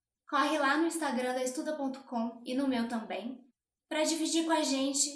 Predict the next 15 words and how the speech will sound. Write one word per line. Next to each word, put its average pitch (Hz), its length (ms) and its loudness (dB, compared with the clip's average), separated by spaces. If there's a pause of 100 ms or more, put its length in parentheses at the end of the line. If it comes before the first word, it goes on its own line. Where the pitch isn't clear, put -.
(360)
a 294 180 4
experiência 285 960 0
de 294 120 -6
como 381 260 -2
foi 339 240 2
essa 330 200 2
técnica 294 520 -2
de 262 80 -4
respiração 254 680 -2
pra 233 140 -6
você 226 320 -2
e 262 140 -6
como 311 340 -2
te - 120 -2
ajudou 302 640 -2